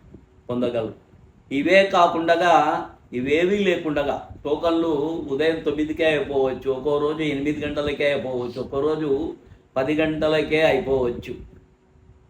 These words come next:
చెప్పలేం. ఆయా రోజుల్ని బట్టి, ఆ సెలవుల్ని బట్టి భక్తాదుల సంఖ్య పెరుగుతుంటుంది, తగ్గుతుంటుంది. డైరెక్ట్గా తిరుమలకు పోయి వైకుంఠం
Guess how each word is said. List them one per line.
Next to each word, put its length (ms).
చెప్పలేం. 380
ఆయా 160
రోజుల్ని 440
బట్టి, 300
ఆ 140
సెలవుల్ని 500
బట్టి 300
భక్తాదుల 500
సంఖ్య 260
పెరుగుతుంటుంది, 760
తగ్గుతుంటుంది. 720
డైరెక్ట్గా 600
తిరుమలకు 500
పోయి 240
వైకుంఠం 540